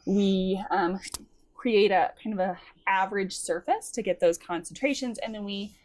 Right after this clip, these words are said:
determine which ones are smoke impacted by using satellite observations to know the extent of that smoke plume. And then from the epidemiology side,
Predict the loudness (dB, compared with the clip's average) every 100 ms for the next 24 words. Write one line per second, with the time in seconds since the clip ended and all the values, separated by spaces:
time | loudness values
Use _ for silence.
0 | _ -16 -8 -6 -4 -6 -4 -4 -4 -6
1 | -6 -6 -6 -2 -4 -2 -8 -6 -4 -4
2 | -4 -4 -2 -4 -6 -8 -8 -6 -2 -2
3 | -2 -2 -4 -8 -12 -10 -8 -6 -6 -6
4 | -10 -8 -6 -6 -6 -8 -6 -6 -6 -10
5 | -8 -8 -8 -8 -8 -10 _ -14 -12 -12
6 | -14 _ _ -20 -20 _ -4 0 2 0
7 | -2 -2 -2 0 0 2 0 -2 -2 2
8 | 4 6 6 4 4 2 4 4